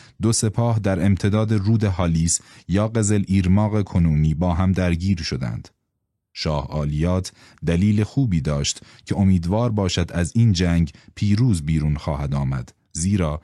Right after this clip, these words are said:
یک اخترشناس یونانی به نام تالس میلتی پیشبینی کرده بود که در روز نبرد خورشید گرفتگی کامل روی خواهد داد.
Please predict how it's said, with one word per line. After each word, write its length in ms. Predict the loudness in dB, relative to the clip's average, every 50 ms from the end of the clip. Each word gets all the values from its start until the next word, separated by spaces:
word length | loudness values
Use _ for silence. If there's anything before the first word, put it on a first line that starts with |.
| _ -20 -20 -12 -4
یک 220 | -2 -2 -2 -2 -4
اخترشناس 720 | -6 -4 -2 -2 -2 0 0 0 2 2 2 2 0 0
یونانی 600 | 0 2 4 4 4 4 4 4 4 4 4 2
به 140 | 2 2 2
نام 280 | 2 2 2 2 0
تالس 520 | 0 -2 -2 -2 -2 0 0 0 0 0 2
میلتی 720 | 4 4 4 2 0 -2 -4 -6 -6 -6 -6 -6 -6 -6 -10 -20 -20 _ -6
پیشبینی 520 | -4 -4 -4 -2 -2 0 2 4 4 2 2
کرده 360 | 0 -2 -2 -2 -2 -2 -2
بود 260 | 0 0 -2 -2 -2 -6 -16 -20 -16 -6
که 100 | -4 -2
در 140 | 0 0 0
روز 300 | 0 0 0 0 2 2
نبرد 600 | 2 2 2 2 2 0 0 0 0 -2 -4 -8 -14 -20 -20 _
خورشید 480 | _ -4 -2 -2 -2 0 -2 -2 -2 0
گرفتگی 640 | 0 0 0 0 -2 -2 -4 -4 -2 0 -2 -2
کامل 520 | -2 -4 -4 -2 0 2 4 4 2 2
روی 260 | 0 0 -2 -4 -4 -6
خواهد 420 | -8 -8 -8 -8 -8 -10 -10 -10
داد. 340 | -12 -12 -12 -14 -18 -20